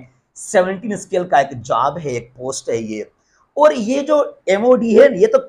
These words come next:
कुछ भी नहीं है in front of सीएसएस।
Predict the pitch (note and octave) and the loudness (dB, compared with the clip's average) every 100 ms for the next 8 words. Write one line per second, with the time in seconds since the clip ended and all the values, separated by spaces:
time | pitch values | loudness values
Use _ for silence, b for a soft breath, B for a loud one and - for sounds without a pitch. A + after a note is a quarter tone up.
0 | - G#4 A4+ - F4+ C#4 G#3+ G3 G3 - | 2 2 2 -2 0 0 0 0 0 -4
1 | _ G#3 G#3+ G#3 G3 F#3+ E3+ - C#3+ B2+ | _ -8 -6 -6 -4 0 -2 -2 -8 -8
2 | - F2 - | -8 -14 -16